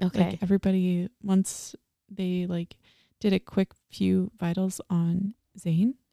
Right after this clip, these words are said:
Speaker 2: and me, they were out.
Speaker 1: Do you think that's because they just, like, caught the vibe?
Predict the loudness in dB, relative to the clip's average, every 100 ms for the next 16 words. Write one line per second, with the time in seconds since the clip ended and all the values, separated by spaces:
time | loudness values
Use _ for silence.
0 | _ 0 2 4 2 2 -6 _ -4 -2
1 | -2 -8 -16 _ -20 -20 -20 -10 -2 -2
2 | -2 -6 -10 -2 -2 2 2 2 0 0
3 | 0 0 0 0 0 -12 _ -6 -6 -2
4 | -2 -2 0 0